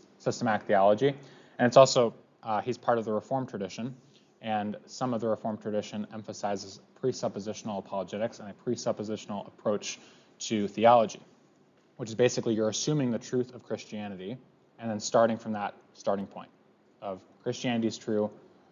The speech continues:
now let's talk about that more. Uh, also, there's, uh, special revelation and general revelation kind of work together in a symbiotic way, um, where the one clarifies the other. So the more we learn from Christ and his word and scripture,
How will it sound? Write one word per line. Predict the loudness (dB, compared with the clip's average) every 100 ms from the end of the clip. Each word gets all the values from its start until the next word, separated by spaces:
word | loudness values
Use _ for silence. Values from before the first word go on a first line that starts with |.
| _ _
now | 0 0
let's | 2
talk | 0 0 0
about | -4 -4 -10 -12
that | -10 -8
more. | -8 -10 -14 -20 -20 -20 -20 _ _ _ _ _ 8
Uh, | 10 10 6 -6 2
also, | 2 4 4 2 -2 -20 _ -4
there's, | 0 0 0
uh, | 0 0
special | -2 0 2
revelation | 4 4 2 -2
and |
general | -2 0 0
revelation | 0 0 -2 -10 -10
kind | -8
of | -4
work | -4 -4
together | 0 2 2
in | 0
a | -4
symbiotic | -4 -2 0 2 2 0 -2
way, | -2 -2 -4 -12 _ _ _
um, | -4 -2 -2 -6 -4
where | 0 0 0 -4 -12 -4
the |
one | 0 0 0
clarifies | 2 2 4 4 4
the | 0
other. | -6 -6 -6
So | -2 -2 -4 -6
the | -4
more | 0 0
we | 0
learn | -2 -4 -4
from | -6 -6
Christ | -2 -2 -2 -8
and | -14
his | -8
word | 0 2 2
and | 0 -8 -12
scripture, | -10 -6 -4 -2 -4